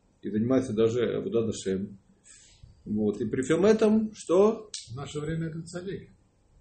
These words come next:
Speaker 1: Ну, как бы, я не
Speaker 2: Правильно?
Speaker 1: знаю, в наше
Speaker 2: Так,
Speaker 1: время это
Speaker 2: ну, как бы вот то,
Speaker 1: Нет.
Speaker 2: что сейчас говорим, про человека, который все время занимается
Speaker 1: Да,
Speaker 2: Аводат
Speaker 1: иногда,
Speaker 2: Ашем,
Speaker 1: иногда, иногда что-то
Speaker 2: иногда это может быть раз в три года.
Speaker 1: Ну, не знаю, ну, или Байтим Рахукот. Написано Беседер и
Speaker 2: Ну,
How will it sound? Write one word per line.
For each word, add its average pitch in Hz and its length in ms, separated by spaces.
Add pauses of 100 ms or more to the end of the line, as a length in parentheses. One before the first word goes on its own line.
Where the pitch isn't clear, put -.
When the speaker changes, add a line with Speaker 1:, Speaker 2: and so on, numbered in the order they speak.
Speaker 1:
Ну, 165 220
как 202 260
бы, 208 160
я - 80
не - 440
Speaker 2:
Правильно? 135 200
Speaker 1:
знаю, 135 160
в 127 40
наше 123 140
Speaker 2:
Так, 131 80
Speaker 1:
время 185 200
это 165 320 (120)
Speaker 2:
ну, 151 120
как 147 200
бы 156 140
вот 151 120
то, - 100
Speaker 1:
Нет. 202 120
Speaker 2:
что 151 100
сейчас 147 220 (280)
говорим, 160 480
про 110 140 (360)
человека, 131 440
который 120 260
все 143 220
время 131 260
занимается 110 640
Speaker 1:
Да, 107 60
Speaker 2:
Аводат 123 220
Speaker 1:
иногда, 165 240
Speaker 2:
Ашем, 185 120
Speaker 1:
иногда, 220 400
иногда 196 320
что-то 202 160
Speaker 2:
иногда 185 340
это 185 180
может 160 240
быть 151 120
раз 156 200
в - 520
три 143 240
года. 131 300
Speaker 1:
Ну, 247 300
не 226 120
знаю, 160 220
ну, 330 120
или 233 580
Байтим 196 300
Рахукот. - 440
Написано 247 480
Беседер 220 380
и 175 60
Speaker 2:
Ну, 165 60